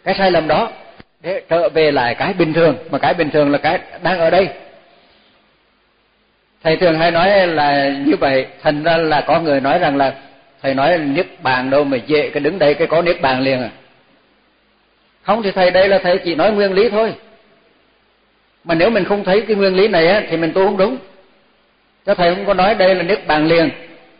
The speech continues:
À, bởi vì lúc đó đầy tham sân si lấy gì niết bàn? Phải không?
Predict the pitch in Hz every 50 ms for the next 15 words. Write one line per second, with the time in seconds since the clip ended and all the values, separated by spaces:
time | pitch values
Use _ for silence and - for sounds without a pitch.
0 | _ _ _ _ _ _ - 117 127 120 - - 190 185 185 180 180 175 175 190
1 | 190 175 180 202 196 196 175 208 226 214 202 - - 175 165 170 170 170 170 185
2 | 190 185 190 190 185 190 190 185 180 208 226 190 175 165 160 180 202 - 170 160
3 | 170 196 - - - - - _ _ _ _ _ _ _ _ _ _ _ _ _
4 | - 160 180 208 190 170